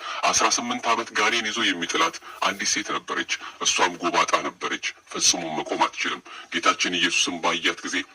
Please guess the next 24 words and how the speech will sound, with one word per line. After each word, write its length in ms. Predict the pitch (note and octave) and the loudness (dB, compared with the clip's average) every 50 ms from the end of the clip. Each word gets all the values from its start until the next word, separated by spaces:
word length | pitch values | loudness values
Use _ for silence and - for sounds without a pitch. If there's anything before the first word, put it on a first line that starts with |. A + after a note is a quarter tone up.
| - - - - | -20 -20 -6 -2
«አንቺ 220 | - - - - - - | 0 0 2 2 0 0
ሴት 220 | - - D4+ - | 0 0 -2 -4
ከደዌሽ 440 | - - - - F#4 E4+ E4 D#4+ - - | -4 -6 -4 -2 0 0 0 0 0 -2
ድነሻል» 460 | - - - - - - - - - - | -2 -2 -2 -2 -2 0 0 0 0 -2
ብሎ 140 | - - G2 | -2 -4 -4
በእጁ 240 | F#2 - - - - - | -2 -2 -2 -2 -2 0
ዛ-፣ 220 | - - - - - _ _ | 2 2 2 0 -2 _ _
በእጁ 240 | - E2+ - - - - | -8 -8 -6 -4 0 0
ዳሰሳት። 540 | - - - - - - - - - - - - - - - - | 2 2 2 0 0 0 0 0 0 -2 -4 -12 -14 -14 -14 -10
ድናም 360 | - - - F3 F3 - - - | -6 -2 2 4 4 2 2 0
በሰንበት 420 | - - - - - - - - | -2 0 0 -2 -2 -4 -6 -4
ሄደ፣ 160 | - - - - - - - | -2 -2 -2 -2 -4 -4 -4
በሰንበት 440 | - - - - - - - - - | -2 -2 0 -2 -2 -2 -2 -2 -2
ቀን 160 | - - - - | -2 -4 -4 -4
ሄደች፣ 280 | - - - - - - - - - - - | -4 -4 -2 -2 -2 -4 -4 -6 -12 -12 -10
እግዚአብሔርንም 680 | - - - - - - - - - - - C#2+ - - | -8 -4 0 2 2 2 2 0 -2 -2 -2 -4 -2 -2
አመሰገነች። 640 | - - - - - - - - - - - - - - - - - - - | -4 -2 -2 -4 -4 -6 -6 -8 -8 -8 -6 -6 -8 -8 -8 -10 -12 -4 -2
አይሁድ 280 | - - - - - - | -2 0 0 -2 -6 -6
ግን 160 | - - - - | -6 -6 -4 -2
እሱን 240 | - - - - | -2 -2 -2 -2
ሰንበት 340 | - - - - - - - | -4 -4 -4 -4 -6 -4 -2
ሻሪ 240 | - - - - - - - | -2 0 0 0 -2 -2 -4
ነው 240 | - - - - | -4 -4 0 2
አሉት። 260 | - - - - - | 2 2 2 0 -6